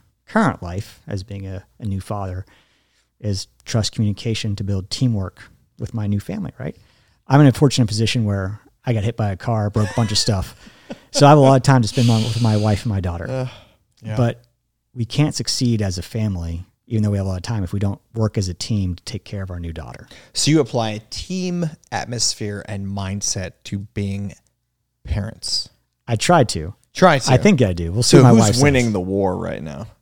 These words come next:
Speaker 1: I think our daughter is.
Speaker 2: Yeah, she's definitely winning. <laughs> That's awesome, man.
Speaker 1: She's, uh, she, uh,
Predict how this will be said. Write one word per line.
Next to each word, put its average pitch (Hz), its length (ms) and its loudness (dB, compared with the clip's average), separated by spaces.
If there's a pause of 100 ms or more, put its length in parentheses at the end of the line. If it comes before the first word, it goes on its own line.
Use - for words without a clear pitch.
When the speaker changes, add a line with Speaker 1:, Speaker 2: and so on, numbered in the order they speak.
Speaker 1:
I 123 100 2
think 131 160 6
our 98 80 2
daughter 90 320 -4
is. 76 260 -12
Speaker 2:
Yeah, 90 120 -10
she's - 260 -8 (320)
definitely - 340 -14
winning. - 720 -18 (580)
<laughs> - 0 -
That's - 480 -16
awesome, - 340 -20
man. - 120 -20
Speaker 1:
She's, 143 260 6
uh, 113 340 4 (720)
she, 123 300 2
uh, 90 320 -2